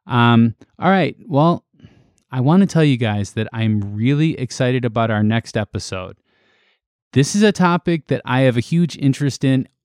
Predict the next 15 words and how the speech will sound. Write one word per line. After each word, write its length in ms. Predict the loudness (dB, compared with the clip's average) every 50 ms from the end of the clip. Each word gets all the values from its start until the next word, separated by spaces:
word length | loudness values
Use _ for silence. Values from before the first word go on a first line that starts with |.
| _ -8
and 180 | -6 -4 -4 -6 -8 _
al-, 180 | -12 -10 -10 -6 -4
have 260 | -4 -2 -2 -4 -6 -8 -4
already 460 | 0 0 2 2 2 2 2 2 0
been 220 | 0 0 0 0 2
doing 380 | 2 2 2 2 2 0 -2 _ _ _ _ _ _ _
tons 320 | -2 2 4 4 4 4 2
of 160 | 0 0 0
research 480 | 0 0 0 -2 -2 -2 -4 -2 -4 -6
on 240 | -4 -4 -4 -4
because 680 | -4 -4 -6 -8 _ -6 -4 -4 -2 -4 -6 -8 -12 -18 _ _ _ _ _ _ _ _ _ _ _ _ _ _ _
it 160 | -2 0 2
is 220 | 4 4 2 2 0
something 840 | -4 -8 -2 0 2 2 0 0 2 2 4 4 4 4 2 0 -4 -10 -8
that, 400 | -4 -4 -2 -2 -2 -4 -6 -8